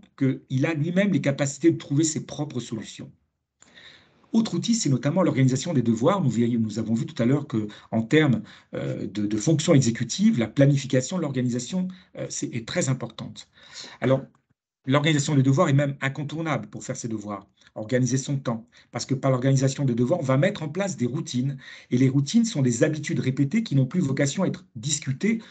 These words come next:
sauf cas exceptionnel. Et le cerveau aime bien les routines, parce que ça libère chez lui de l'attention, et, euh, ça lui permet justement d'être moins énergivore. Et l'organisation du travail et l'instauration du temps des devoirs va en ce sens.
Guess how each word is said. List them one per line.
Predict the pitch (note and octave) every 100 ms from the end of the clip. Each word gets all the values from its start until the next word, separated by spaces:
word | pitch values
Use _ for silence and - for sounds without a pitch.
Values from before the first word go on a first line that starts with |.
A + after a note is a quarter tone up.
| -
sauf | - D#3+ D#3
cas | F3
exceptionnel. | D#3+ - C#3 E3 D#3 A#2 G#2 - - - _
Et | C3+
le | D#3
cerveau | F#3+ F3 G3+
aime | F3
bien | E3 F3
les |
routines, | C#3+ C3+ C#3+ C#3
parce | C3+ -
que | B2+
ça | C3
libère | C3 C#3+ D#3 F#3 F#3 -
chez | - -
lui | A#2 C#3 F3+ F#3 -
de | C3+
l'attention, | C3 C#3 E3 - C3+ C3+ - _ _
et, | A#2+ B2
euh, |
ça | A2+ B2
lui | A#2
permet | B2 C#3 F3+
justement | C3+ C#3+ E3
d'être | C3+ C#3 A#2+
moins | C3+
énergivore. | E3 C#3+ C#3 C#3+ A2 A2 - _ _ - - - -
Et |
l'organisation | C#3+ D3+ F3+ F3+ F3+
du | D3
travail | C3+ D3+ D3 D#3 C#3
et | A#2
l'instauration | A#2+ - B2+ B2+ D3
du | A2 G#2
temps | E3+ F#3
des | C3+
devoirs | B2 D3 F#3
va | G#2+ D#3
en | E3+
ce | - D3
sens. | C#3 A2+ G#2 -